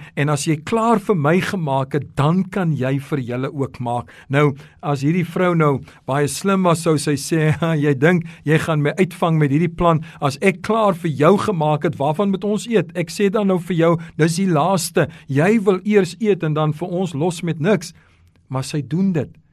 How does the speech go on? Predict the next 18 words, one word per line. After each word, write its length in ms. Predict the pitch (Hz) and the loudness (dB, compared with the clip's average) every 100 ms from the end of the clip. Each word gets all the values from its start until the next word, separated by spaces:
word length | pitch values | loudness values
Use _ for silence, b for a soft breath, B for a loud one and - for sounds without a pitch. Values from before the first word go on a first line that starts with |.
| _ _ | _ _
want 200 | - 131 | -6 -6
sy 160 | 135 143 | -4 -6
glo 480 | - - 214 214 220 | -6 -6 -4 -2 -2
ook 300 | 147 135 131 b b 123 | -2 -2 -4 b b -6
die 160 | 131 | -6
woord 420 | 107 135 170 143 - | -2 0 0 -2 -8
wat 180 | 131 139 | -8 -6
na 140 | 127 | -6
haar 120 | 123 | -6
toe 120 | - 135 | -8 -8
gekom 340 | 123 - 120 | -8 -8 -8
het. 140 | 120 - _ _ _ - | -8 -12 _ _ _ -6
En 140 | 135 117 | -6 -2
dan, 240 | 143 196 196 | 0 0 -2
liewe 240 | 175 175 | -2 -4
vriende, 540 | - - 180 165 127 123 b b b - | -6 -6 -2 0 0 -2 b b b -6
die 80 | 139 110 | -4 -2
wonderlikheid, 680 | 123 170 170 165 160 120 | 0 0 0 -2 -4 -8